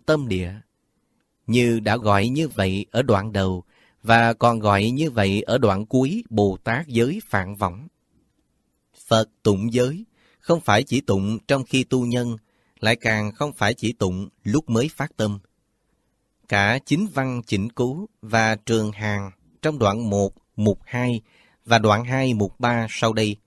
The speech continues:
sẽ chứng tỏ, từ khi mới phát tâm cho đến lúc thành Phật rồi, Phật vẫn thường tụng. Chưa thành Phật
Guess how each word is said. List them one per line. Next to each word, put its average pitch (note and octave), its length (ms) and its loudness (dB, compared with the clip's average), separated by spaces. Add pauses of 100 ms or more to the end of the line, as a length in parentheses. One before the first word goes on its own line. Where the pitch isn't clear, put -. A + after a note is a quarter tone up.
(400)
sẽ A2 240 0
chứng F3 260 -2
tỏ, A2 440 -2 (420)
từ A#2+ 200 2
khi D3 280 -2
mới C#3+ 280 -2
phát G3 220 -6
tâm C#3 360 -2
cho B2+ 120 0
đến C3 180 0
lúc G3+ 280 2
thành A2 260 -2
Phật - 300 -2
rồi, G#2 360 -2 (420)
Phật A2+ 280 2
vẫn A2 260 2
thường G#2+ 320 0
tụng. G2+ 340 -6 (1040)
Chưa F3 260 6
thành G#2+ 260 -2
Phật G#2 300 2